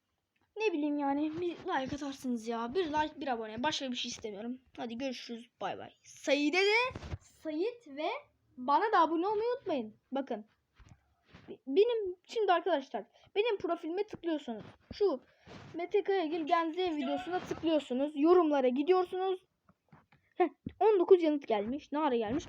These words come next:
Ben nereden bileyim? Tamam.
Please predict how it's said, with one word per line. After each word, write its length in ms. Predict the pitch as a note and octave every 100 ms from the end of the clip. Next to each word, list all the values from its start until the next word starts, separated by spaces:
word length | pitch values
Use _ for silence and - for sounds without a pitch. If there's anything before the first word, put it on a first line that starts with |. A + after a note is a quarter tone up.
| -
Ben 220 | F#4 F#4+
nereden 380 | E4+ E4 A#4 D4+
bileyim? 480 | D4+ D#4 D4+ A#3 - _ - - _ _ - - _ _ _ - _ _ _ _ _ _ _ _ _ - - - - _ D4 - - _ - _ _ _ _ _ _ _ _ _ _ - - _ _ _ _ - - _ _ - _ _ - - -
Tamam. 320 | G#4+ D4+